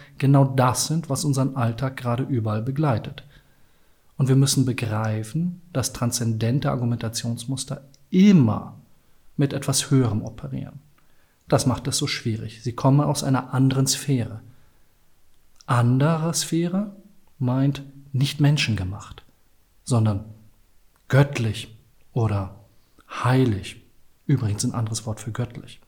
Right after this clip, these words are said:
Wollen wir den Naturschutz verstehen, wie er gerade diskutiert wird, müssen wir am Anfang einen Satz hinstellen. Die Natur ist heilig. Und wir sehen sofort wieder,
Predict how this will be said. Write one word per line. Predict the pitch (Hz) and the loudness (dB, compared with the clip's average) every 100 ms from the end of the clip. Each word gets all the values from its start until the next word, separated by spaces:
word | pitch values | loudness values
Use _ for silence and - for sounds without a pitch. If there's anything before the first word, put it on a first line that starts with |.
| _ _ _ _ _ _ _ - _ _ _ - - | _ _ _ _ _ _ _ -20 _ _ _ -16 0
Wollen | 131 156 165 | 6 8 8
wir | 147 | 6
den | 139 | 6
Naturschutz | 120 117 - 156 151 127 | 4 0 0 -2 0 -4
verstehen, | - 117 - 139 143 127 | -4 -6 -4 0 2 2
wie | |
er | 120 | 0
gerade | 113 117 123 | 0 0 -2
diskutiert | 110 - - - 127 143 151 | -4 -8 -12 -8 -4 -4 -2
wird, | 165 170 - - | -4 -4 -6 0
müssen | 123 147 - 160 | 4 4 4 2
wir | 143 123 | 4 2
am | 113 - | 0 -2
Anfang | 123 - 131 | -4 -2 -4
einen | 117 101 | -4 -4
Satz | 104 110 | -4 -6
hinstellen. | - 113 - 113 110 - - - - - - - | -6 -8 -6 -6 -6 -10 -20 -20 -20 -20 -20 -4
Die | 139 | 2
Natur | 139 135 - 117 110 | 4 2 0 -2 0
ist | 131 - | -4 0
heilig. | 139 104 107 - - - - - - - - - - | 0 0 -4 -10 -18 -20 -20 -20 -20 -20 -20 -14 -2
Und | 131 | 2
wir | 135 | 4
sehen | 127 156 170 | 6 6 4
sofort | 139 - - 214 214 - | 2 -2 -2 -2 -2 -2
wieder, | 131 143 190 202 - | 0 0 -2 -4 -8